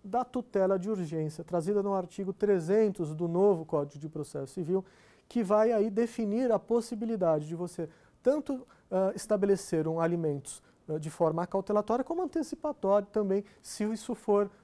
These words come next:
ah, pertinente ao pedido inicial na ação de divórcio. Então, pessoal, continua existindo a possibilidade dos alimentos, nem poderia ser de outra forma, nem poderia ter outra,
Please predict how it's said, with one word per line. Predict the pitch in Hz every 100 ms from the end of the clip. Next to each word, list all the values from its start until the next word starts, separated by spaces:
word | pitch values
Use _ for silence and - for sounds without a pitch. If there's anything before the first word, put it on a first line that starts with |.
| -
ah, | 185 185
pertinente | 214 214 - 196 190 185 190
ao | 185
pedido | 208 156 175 170 165 _ -
inicial | 170 175 - 165 143 147 160
na | 156 151
ação | 147 - 147
de | 156
divórcio. | 160 131 120 - - - -
Então, | 180 - 247
pessoal, | 233 202 - 180 143 - _ _ -
continua | 220 226 - 208 208 262 240 220
existindo | 185 185 - 190 208 220 - _ _
a | 175
possibilidade | - 233 254 247 214 208 202 160 156 147 151 _ -
dos | 185 175
alimentos, | 190 185 202
nem | 277
poderia | - 262 208 180 214 190
ser | - 190
de | 165
outra | 190 185 196
forma, | - 143 139 151
nem | -
poderia | 185 180 180 170
ter | - 175 - _ _
outra, | 180 185 185 190 165